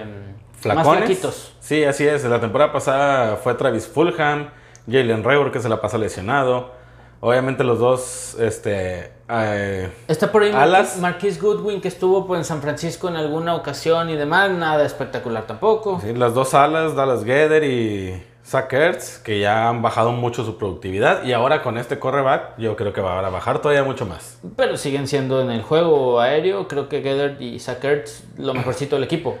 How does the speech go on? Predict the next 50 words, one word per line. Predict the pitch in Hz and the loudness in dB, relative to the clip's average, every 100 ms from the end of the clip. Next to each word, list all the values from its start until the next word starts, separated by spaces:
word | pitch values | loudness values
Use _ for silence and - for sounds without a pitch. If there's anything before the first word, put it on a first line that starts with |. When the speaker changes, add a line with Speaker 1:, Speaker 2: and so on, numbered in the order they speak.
| - | -6
Speaker 2:
Así | 110 110 139 | -4 2 4
es. | 165 175 | 4 4
Speaker 1:
Junto | 185 | 0
con | 180 | 0
Travis | 190 220 | 2 0
Fulgham. | - 285 175 123 - - - - | 0 -4 -6 -14 -20 -20 -20 -6
Speaker 2:
Y | 127 135 | -2 0
en | 131 | 2
el | 131 123 120 | 2 2 4
draft, | 143 202 - | 4 4 0
pues, | - 147 | -2 -2
su, | 139 117 110 | 0 0 0
en | 107 110 | -2 -4
su | - 113 | -6 -4
pick, | 151 165 - | -2 -2 -2
en | 139 | -2
su | 127 123 | -2 -2
primer | 120 143 165 - | 0 0 0 0
pick | 160 | -2
global, | 143 135 131 196 - - | 0 2 4 4 0 -12
se | - 117 | -10 -8
trajeron | 104 104 113 143 143 | -4 -2 0 0 0
al | 120 107 101 95 95 | -2 -2 -4 -6 -4
ganador | 110 107 117 131 | -2 0 2 2
del | 135 | 0
Heisman, | 139 156 175 196 175 | 2 2 0 -4 -4
Davonte | 113 107 113 147 160 | -2 0 0 -2 -4
Smith. | 147 107 87 - - | -4 -8 -12 -14 -8
Speaker 1:
Ahí | 101 85 | -6 -6
está. | - - | -10 -4
Speaker 2:
Que | 107 | 0
ahí | 104 | 0
viene | 107 110 117 | 2 0 2
a | 123 | 2
reforzar | 117 117 110 - | 0 0 -2 0
un | 156 | 0
poquito | 151 131 - | 0 -4 -4
esa | 131 131 | -2 -2
ofensiva. | 120 143 90 76 - | -2 -2 -4 -8 -8
Speaker 1:
Ahí | - | -4
está, | 120 127 | -4 -2
entonces | 147 139 135 143 | -2 -2 -2 0
ya | |
estamos | 156 160 151 | 0 0 0
hablando | 165 156 147 | 0 0 -2
que | 131 | 0
Davonte | 117 123 139 | -2 -2 -2
Smith, | 156 185 175 170 - - - - | -4 -4 -6 -8 -12 -20 -20 -16
Travis | - 98 113 - | -8 -4 -4 2
Fulgham, | 190 196 - 165 156 | 4 6 2 -2 -4